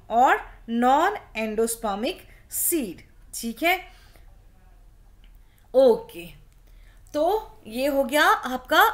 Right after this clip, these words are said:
अ, endo-, और non endospermic सीड पे एग्जांपल क्या लिखेंगे आप? Most of all the dicots are non endospermic seeds। Most of all the dicots have non endospermic seed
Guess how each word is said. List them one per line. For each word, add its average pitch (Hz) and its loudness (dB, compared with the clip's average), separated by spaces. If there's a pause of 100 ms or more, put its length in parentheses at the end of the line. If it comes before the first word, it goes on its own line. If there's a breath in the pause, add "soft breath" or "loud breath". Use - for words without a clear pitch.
(260)
अ, 254 2
endo-, 254 2
और 311 2
non 330 2
endospermic 269 -2
सीड - -8
पे 294 -6
एग्जांपल 233 -6
क्या 262 -4
लिखेंगे 262 -4
आप? 349 6 (460 loud breath)
Most 294 2
of 330 -4 (280)
all 403 6
the 285 2
dicots 214 0 (120)
are 254 6 (140)
non 302 4 (120)
endospermic 214 -6 (100)
seeds। 196 -10
Most 311 0
of 262 -4 (200)
all 320 -2
the 320 2 (360 loud breath)
dicots 302 4 (100)
have 254 2 (720 soft breath)
non 359 6 (160)
endospermic 262 0
seed 302 -2